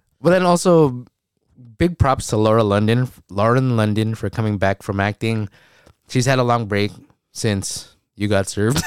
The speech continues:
<laughs> I don't know. She's done stuff after that, but, like,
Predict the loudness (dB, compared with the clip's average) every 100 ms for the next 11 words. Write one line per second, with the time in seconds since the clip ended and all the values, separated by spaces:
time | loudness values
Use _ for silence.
0 | -8 -20 _ -4 -4 -4 -8 -18 -18 -4
1 | 0 2 0 0 -2 -2 -2 -2 -2 -2
2 | -2 -4 0 -2 -4